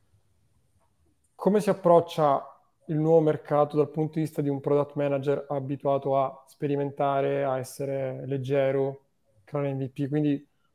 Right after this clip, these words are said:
come avete, avete un processo che vi aiuta a validare i, i mercati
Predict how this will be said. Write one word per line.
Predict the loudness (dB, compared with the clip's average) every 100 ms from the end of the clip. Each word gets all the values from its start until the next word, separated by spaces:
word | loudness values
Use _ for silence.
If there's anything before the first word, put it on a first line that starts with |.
| _
come | 0 2
avete, | 2 2 0 -2 -10 -6
avete | -2 -2
un | -2
processo | -2 -2 -2 -4 -4 -2
che | -2
vi | -2
aiuta | -2 -2
a |
validare | -2 0 2 2 0 -2 -8 _ _ _ _ _
i, | -10 -8 -4
i | -2
mercati | -2 -2 0 0 -2 -8